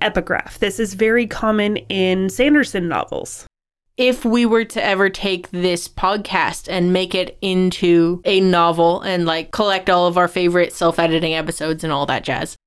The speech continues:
Speaker 2: there would be an epigraph at the beginning of every chapter, which is the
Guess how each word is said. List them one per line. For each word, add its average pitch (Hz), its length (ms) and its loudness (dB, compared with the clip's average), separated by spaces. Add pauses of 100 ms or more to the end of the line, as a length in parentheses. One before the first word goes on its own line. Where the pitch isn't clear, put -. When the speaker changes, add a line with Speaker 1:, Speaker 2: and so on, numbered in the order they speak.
(120)
Speaker 2:
there 196 160 4
would 208 160 2
be 214 100 0
an 202 80 -2
epigraph 190 640 0
at 180 140 -4
the 185 60 -2
beginning 196 320 0
of 190 60 -2
every 190 240 2
chapter, 190 500 0
which 185 260 0
is 180 160 2
the 180 260 -2